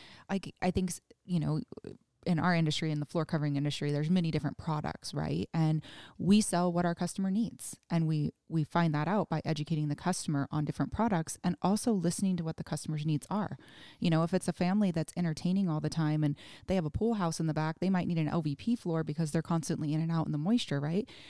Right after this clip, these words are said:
And so it's just, it's educating the customer, but it's also educating yourself on what the customer needs. And so there's a, there's a lot that goes into sales. I think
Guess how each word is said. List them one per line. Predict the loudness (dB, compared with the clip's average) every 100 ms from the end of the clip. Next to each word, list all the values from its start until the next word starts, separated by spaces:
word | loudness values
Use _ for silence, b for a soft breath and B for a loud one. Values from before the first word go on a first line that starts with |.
| B
And | 0
so | 2
it's | 2 2
just, | -2 -2
it's | -6 -6
educating | -6 -4 -2 -2
the | -2
customer, | -2 -4 -2 0
but | 0
it's | -2 -4
also | -2 0
educating | -2 -2 0 2 2
yourself | 0 0 2 2 0 -2
on | -2 0
what | -2 -2
the | -4
customer | -2 -4 -2 0
needs. | 4 2 2 -4 -10 -12 B B B B
And | 0 2
so | 2 2 -2
there's | -2 2 4
a, | 2
there's | 0 0
a | 2
lot | 0 0
that | 2
goes | 2 4
into | 0
sales. | 0 0 2 0
I | 0
think | 0